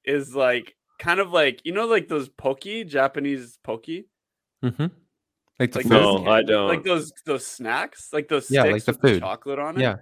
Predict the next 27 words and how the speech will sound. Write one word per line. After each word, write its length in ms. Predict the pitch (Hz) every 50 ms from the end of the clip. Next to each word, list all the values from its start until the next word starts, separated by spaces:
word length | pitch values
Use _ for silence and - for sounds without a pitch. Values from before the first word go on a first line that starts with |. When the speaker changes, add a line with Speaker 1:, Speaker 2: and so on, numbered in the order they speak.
| _
Speaker 2:
yeah. 220 | - 117 113 95 - _ _ _ _ _ _ _ _ -
No, 220 | 139 135 120 110
I 60 | 110 92
Speaker 3:
Oh, 40 |
Speaker 2:
don't. 280 | 107 107 95 - - -
I, 60 | 98 104
Speaker 3:
okay. 180 | 104 104 95 -
Speaker 2:
poke 240 | - 127 135 127 127 120 -
bowl. 100 | - 78
I 80 | 95 104
know, 180 | 120 127 123
like, 220 | 110 107 98 - -
poke 220 | - 120 120 - - 95
bowl. 240 | 90 87 90 - - - _ _ _ _ _ _ _
It's 80 | _ -
like 100 | 113 101
a 40 | 104
sushi 320 | - - 117 117 - - -
bowl. 240 | - - - - _ _ _ _ -
Speaker 1:
Oh, 400 | 156 175 180 147 117 107 - _ _ _ _ _ -
okay. 340 | 170 196 185 - - 165 156
Pocky 440 | 151 - 190 208 208 - 156 - 240
is, 200 | 226 208 180 170
like, 320 | 165 151 143 131 _ _ _
this 360 | 147 147 143 135 - - - _ _ -
Japanese 580 | 143 - 143 143 147 - 147 147 139 139 120 -
snack, 520 | - - 127 123 113 104 95 90 - _